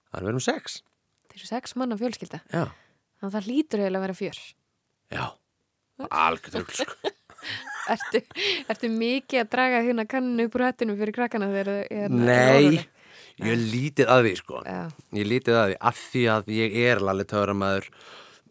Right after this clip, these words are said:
Speaker 1: Þú veist, þannig að ég er ekkert svona að reyna, ég er ekkert að reyna að bæta. Ég vil ekki kaffara þeim í því, sko.
Speaker 2: Nei, nei.
Speaker 1: Vil, vil, nei, vil ég ekki að þau fái leið af Lalla töframanni.
Speaker 2: Nei, það er mjög
Speaker 1: Skilurðu?
Speaker 2: skiljanlegt, já.
Speaker 1: Af því að þau,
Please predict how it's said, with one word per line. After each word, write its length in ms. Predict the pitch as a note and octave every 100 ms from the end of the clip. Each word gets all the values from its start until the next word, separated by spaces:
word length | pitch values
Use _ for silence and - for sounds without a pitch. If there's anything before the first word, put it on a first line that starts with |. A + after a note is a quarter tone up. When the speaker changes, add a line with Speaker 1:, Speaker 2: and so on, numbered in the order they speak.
| -
Speaker 1:
Þú 220 | - A2
veist, 100 | G2
þannig 160 | G#2+
að 160 | G2+ G#2+
ég 240 | A2 G#2
er 220 | - A2+ A#2
ekkert 160 | A#2
svona 100 | A#2
að 60 | A2+
reyna, 160 | A#2+ G#2+
ég 160 | A2+
er 80 | A2+
ekkert 140 | A#2 A#2+
að 40 |
reyna 100 | A#2+
að 80 | A#2+
bæta. 400 | A#2 B2 - A2 - - - - _ _ _ _ -
Ég 360 | - D2+ G#2 -
vil 160 | A2+ B2+
ekki 160 | B2 C3+
kaffara 440 | - E3 E3+ D3+
þeim 100 | D3+
í 60 | D#3+
því, 140 | E3 D#3
sko. 160 | C#3+ G#2
Speaker 2:
Nei, 200 | G3 F3+
nei. 100 | E3+
Speaker 1:
Vil, 240 | C#3 B2+ C3+
vil, 160 | B2 C#3 -
nei, 180 | A#2+ B2
vil 160 | A#2 C3+
ég 140 | C3+
ekki 160 | C#3 B2+
að 100 | C3
þau 80 | C3+
fái 180 | C3+ C3+
leið 340 | C3 D3 C#3+
af 400 | D3 D3 C#3+ C#3 - -
Lalla 280 | C3 C3+
töframanni. 400 | C3 D3 C#3+ C3 G#2 _ _ _ _ _ -
Speaker 2:
Nei, 140 | G3+ F#3+
það 160 | - A3
er 100 | A3+
mjög 140 | G3+
Speaker 1:
Skilurðu? 260 | - B2 A2+
Speaker 2:
skiljanlegt, 320 | - - -
já. 400 | E3+ E3 - -
Speaker 1:
Af 160 | C3
því 160 | - C3+
að 80 | B2+
þau, 160 | C#3+